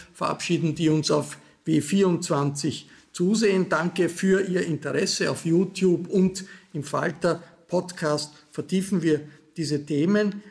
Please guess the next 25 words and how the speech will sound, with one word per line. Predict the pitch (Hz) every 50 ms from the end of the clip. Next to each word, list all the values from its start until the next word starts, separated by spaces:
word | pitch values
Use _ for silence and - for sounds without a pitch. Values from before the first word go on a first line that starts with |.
| - - -
Äh, | - 165 160 170 185 - - _ -
Eva | 175 156 180 185
Nowotny, | 175 180 180 190 208 196 196 - 202 202 196 - -
wie | - 143 143 170 190 208 196 165 151 131
wichtig | 196 226 226 226 - - - - - 254 240 233 - - -
ist | 202 208 220 220 - - 233
es | 220 220 220 -
für | - - 208 185
die | - 190
Europäer, | 185 185 190 185 - - 165 147 151 175 196 214 226 220 - - - - - _ _ _ _ -
wer | 160 147 180 160 165 185
sich | 180 214 233 196 - - - - _ -
im | 190 185 208
Endeffekt | - 170 170 170 190 185 - 202 185 190 190 - - - - - - -
durchsetzt | 160 165 165 185 - - 202 226 - - - - - -
in | - 190 185
Amerika | 185 180 180 180 185 185 196 190 190 - 190
und | - 214 208 185 196 170 160 160 170
wie | 202 226 226 220
sich | 180 185 160 131 - - - - - - - _ _ - _ _ _ _ _ _ _ _ _ _ _ -
der | 160 151 160 156 - _ _ _ _ _ _ _ - - _ _ _ _ _ - 165 - - _ _ _ -
mögliche | 214 180 170 185 165 160 - - 180 -
zukünftige | - - 160 - - 156 143 - - - 127 143 139
Präsident | 139 147 143 135 139 143 131 143 139 135 131 - - - -
durchsetzt? | 151 135 - - - - 120 - - - - - -